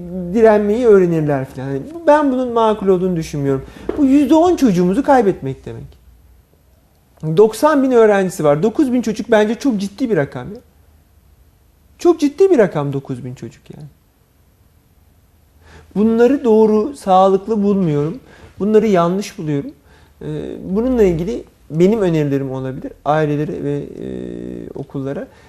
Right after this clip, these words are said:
Hani ben, e, geçen hafta içinde bunları ilettim. Yazılı olarak da ileteceğim. Çok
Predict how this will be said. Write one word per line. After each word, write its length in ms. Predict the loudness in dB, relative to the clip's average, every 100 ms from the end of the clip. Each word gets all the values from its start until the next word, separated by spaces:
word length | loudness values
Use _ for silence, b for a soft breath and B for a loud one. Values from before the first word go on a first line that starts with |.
| b -10
Hani 260 | -8 -8 -6
ben, 140 | -6 -6
e, 40 | -10 -16 -14 -12 -12 -8
geçen 240 | -8 -6 -6
hafta 260 | -6 -10
içinde 260 | -12 -10 -8
bunları 240 | -6 -6
ilettim. 540 | -4 -4 -4 -8 -16 -16 _ b b -10
Yazılı 300 | -8 -6 -4
olarak 360 | -2 -2 -4
da 60 | -8
ileteceğim. 560 | -6 -4 -4 -8 -12 -12 B B
Çok 180 | -4 -4